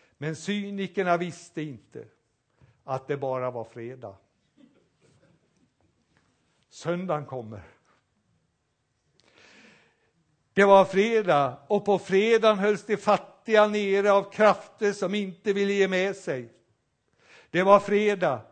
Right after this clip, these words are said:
och förtryckarna trodde att de hade koll på läget. Men det var på fredagen. Söndagen kommer. Det var fredag, och på fredagen trodde Pilatus att han tvättat bort en massa svårigheter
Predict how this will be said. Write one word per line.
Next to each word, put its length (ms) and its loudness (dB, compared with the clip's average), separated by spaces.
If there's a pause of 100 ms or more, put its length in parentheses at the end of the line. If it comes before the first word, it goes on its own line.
(100)
och 320 -8
förtryckarna 880 0
trodde 460 -2
att 120 0
de 120 -4
hade 180 2
koll 440 -4
på 180 -4
läget. 800 -2 (460)
Men 220 -10
det 160 -2
var 160 -4
på 160 -12
fredagen. 440 -12 (1120)
Söndagen 460 -10
kommer. 320 -20 (1400)
Det 100 2
var 180 8
fredag, 600 2
och 120 -6
på 140 6
fredagen 520 2
trodde 320 -4
Pilatus 640 -2
att 140 -4
han 280 -2
tvättat 540 -2
bort 300 -6
en 100 -2
massa 280 -2
svårigheter 800 -4